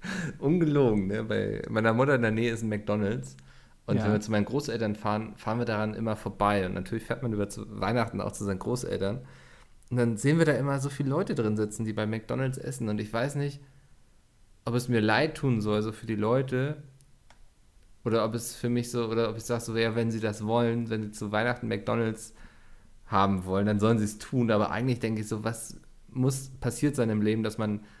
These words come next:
Speaker 1: zu Weihnachten zu McDonald's geht und sich da so ein Happy Meal holt?
Speaker 2: Vielleicht ist das einfach ein bisschen, ähm, die wollen den Leuten, die da arbeiten, beistehen einfach, weil die wissen, okay, die müssen an jedem Tag arbeiten, die sind da immer, stehen immer an der Fritteuse und machen irgendwelche, äh, Patties, äh,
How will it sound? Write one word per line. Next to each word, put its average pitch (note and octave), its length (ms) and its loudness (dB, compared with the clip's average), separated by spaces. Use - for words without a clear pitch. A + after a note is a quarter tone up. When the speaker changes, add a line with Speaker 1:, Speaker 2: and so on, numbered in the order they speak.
Speaker 1:
zu G#2+ 220 -2
Weihnachten B2 840 -2
zu - 160 -6
McDonald's A2+ 520 2
geht G#2+ 160 2
und G#2 100 0
sich G2+ 140 -2
da G#2 140 0
so G2+ 80 -2
ein G2+ 100 -2
Happy G2+ 220 -4
Meal F2+ 260 -4
holt? F#2 260 -8
Speaker 2:
Vielleicht D#3+ 240 0
ist F#3+ 140 2
das D#3+ 100 2
einfach D#3 300 0
ein D3+ 100 0
bisschen, D3+ 580 0
ähm, C#3 500 0
die C3+ 80 -2
wollen F#3 280 6
den E3+ 160 6
Leuten, E3 280 2
die D3 40 -2
da D#3 120 2
arbeiten, E3 880 2
beistehen G2+ 520 -4
einfach, G#2+ 360 -6
weil B2 80 2
die D3+ 120 4
wissen, D#3 380 2
okay, E3 220 4
die D#3 80 2
müssen E3 280 0
an C#3+ 140 0
jedem G#3+ 240 6
Tag F#3 300 0
arbeiten, C#3 440 0
die C#3+ 120 0
sind D#3+ 100 -2
da E3 120 4
immer, E3 440 4
stehen - 160 2
immer G#3 160 4
an D3 80 4
der C3 80 4
Fritteuse D3 560 4
und C#3+ 140 0
machen C#3 200 2
irgendwelche, B2+ 600 2
äh, A#2+ 220 -2
Patties, B2 720 0
äh, A2 200 -2